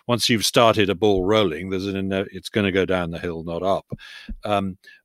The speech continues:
but, uh, the whole system is far too chaotic for it to be,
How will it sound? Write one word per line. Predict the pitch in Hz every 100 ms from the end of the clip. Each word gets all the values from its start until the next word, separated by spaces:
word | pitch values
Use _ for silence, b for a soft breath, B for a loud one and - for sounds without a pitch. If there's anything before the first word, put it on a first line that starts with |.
| _
but, | 113 98 - - -
uh, | 120 104 98 - _
the | 120 113 117
whole | 117 135
system | 104 123 - 104 92
is | 92
far | - 113
too | - 90
chaotic | - 90 98 95 - -
for | - 101
it | 87 -
to | - -
be, | 92 85 85 90